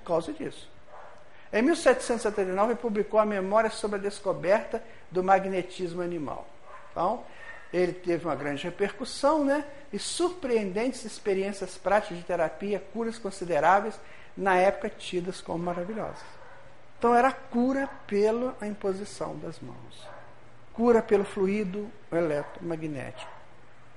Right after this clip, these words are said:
Pesquisado cientificamente. Porque ele pertencia à academia, né? Mas Mesmer era da academia. Passou, então, a ser alvo de hostilidade e transformar-se em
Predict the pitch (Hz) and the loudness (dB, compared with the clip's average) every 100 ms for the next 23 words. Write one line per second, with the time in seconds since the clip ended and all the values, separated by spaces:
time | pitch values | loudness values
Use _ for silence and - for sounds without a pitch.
0 | - - 226 254 - - 202 170 170 175 | -16 6 6 6 2 -4 0 4 6 4
1 | 165 - - 240 262 240 202 - 185 180 | -2 -10 -8 -4 -4 -4 -6 -8 -8 -8
2 | - 180 123 - - - - - - - | -8 -8 -8 -12 -16 -16 -18 -16 -16 -16
3 | - 180 - 143 156 - 240 262 330 302 | -4 0 2 2 0 2 2 4 2 2
4 | - 147 135 123 117 - - 175 254 - | 0 -2 -2 -4 -8 -10 -2 0 0 -6
5 | - - - 139 135 131 143 123 160 180 | -14 -12 -4 -2 -2 -2 -4 -4 -4 -6
6 | 202 262 269 226 127 120 - - - - | -6 -6 -4 -6 -6 -10 -12 -16 -16 -16
7 | - - - - - - - - - - | -16 -18 -18 -18 -18 -18 -18 -18 -10 6
8 | 277 269 320 294 - 285 285 277 277 254 | 6 8 4 4 8 8 8 4 4 4
9 | - 214 254 285 233 240 220 214 - - | 8 10 12 10 6 2 2 2 -2 -2
10 | 240 175 180 226 262 247 226 240 233 - | 0 2 8 10 8 2 -4 -4 -4 0
11 | 220 202 214 226 240 | 2 4 4 2 -4